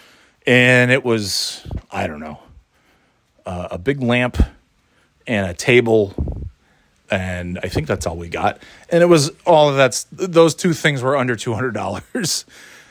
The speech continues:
Like, all right, if I had gone there first, I would have been like, "Jesus Christ, two hundred dollars."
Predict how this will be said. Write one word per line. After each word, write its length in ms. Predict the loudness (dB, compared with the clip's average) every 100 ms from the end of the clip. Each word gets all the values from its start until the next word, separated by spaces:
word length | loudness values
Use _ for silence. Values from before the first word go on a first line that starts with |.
| _ -12
Like, 380 | -4 -2 -4 0
all 60 |
right, 260 | 2 2 0 -6
if 160 | 0 4
I 80 | 6
had 160 | 4
gone 220 | 6 4 6
there 160 | 2
first, 360 | 4 4 4 2
I 60 |
would 80 | -2
have 80 | -2
been 140 | -4
like, 240 | -4 -4 -4
"Jesus 760 | -2 0 0 -4 -12 -12 -12
Christ, 520 | -14 -2 0 0 -2 -4
two 180 | 0
hundred 380 | 2 0 -2 -2
dollars." 800 | 2 4 4 2 -2 -4 -6 -10